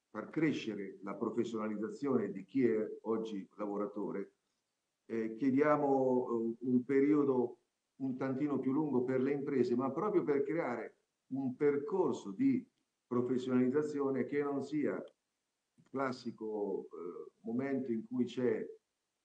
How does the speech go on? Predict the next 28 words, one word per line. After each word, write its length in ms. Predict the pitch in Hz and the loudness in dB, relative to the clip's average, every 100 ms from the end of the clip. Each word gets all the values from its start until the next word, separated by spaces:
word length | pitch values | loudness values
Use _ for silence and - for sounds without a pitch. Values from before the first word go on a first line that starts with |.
| _ _ _ _ _ _ _ | _ _ _ _ _ _ _
una, 300 | 110 107 107 - | -8 -8 -8 -8
una 140 | 107 | -8
situazione 520 | 104 117 113 147 131 | -6 -6 -6 -2 0
in 100 | 110 | 0
cui 320 | 113 127 110 110 | 0 4 4 4
c'è, 460 | 113 113 104 98 | 0 0 0 -4
ci 120 | - | -8
sono 240 | 98 123 101 | -4 -4 -2
dei, 240 | 113 110 | -2 -2
dei, 160 | 107 107 | -2 -4
dei 120 | 107 | -2
corsi 300 | 156 131 123 | 2 2 2
d'aggiornamento, 720 | 110 104 117 120 123 104 - | 0 0 0 2 4 2 0
tra 120 | 98 | -6
virgolette, 600 | 104 101 107 104 95 92 | -8 -4 -4 -2 -4 -10
diciamo, 500 | 92 95 87 85 95 _ _ _ _ _ _ _ | -20 -12 -10 -12 -16 _ _ _ _ _ _ _
che 220 | - 131 | 0 2
però 300 | 127 143 135 | 6 6 6
non 160 | 123 123 | 6 4
hanno 220 | 123 120 | 2 0
basi 280 | 117 110 113 | 0 -2 -2
solide. 420 | - 92 90 - | -4 -8 -8 -14
Qui 100 | - | 0
dobbiamo 540 | 120 120 123 117 113 - _ - | 2 4 2 0 -2 -8 _ -6
profondamente 840 | 120 120 123 123 123 139 135 117 | -2 0 2 2 2 0 -2 -2
riformare 600 | 117 - 113 120 131 117 | -2 -2 -6 -6 -4 -4
alcuni 260 | - 120 117 | -6 -6 -4
lavoratori 680 | 110 117 127 123 107 107 | -4 -4 -4 -4 -4 -4